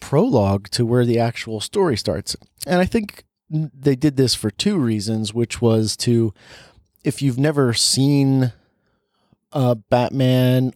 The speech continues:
or you don't know anything about it and you're just jumping in, you wanna know, well, who, who is this,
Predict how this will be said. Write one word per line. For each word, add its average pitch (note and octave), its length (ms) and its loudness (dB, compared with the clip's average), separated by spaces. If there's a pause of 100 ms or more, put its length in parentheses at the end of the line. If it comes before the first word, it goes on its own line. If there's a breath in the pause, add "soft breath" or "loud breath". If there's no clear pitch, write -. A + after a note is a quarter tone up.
or A2 300 0
you G2+ 120 0
don't A2 280 -2
know A#2 160 0
anything A2 240 -6
about C3+ 280 2
it C3+ 100 0
and B2 120 0
you're A#2 100 0
just A2 340 -4
jumping A#2+ 380 -2
in, E3 200 2
you D3 100 2
wanna B2+ 200 2
know, C3 400 2 (540 loud breath)
well, D3+ 180 -2
who, F3 380 -2 (260)
who E3 240 0
is C#3 160 -4
this, C#3+ 200 0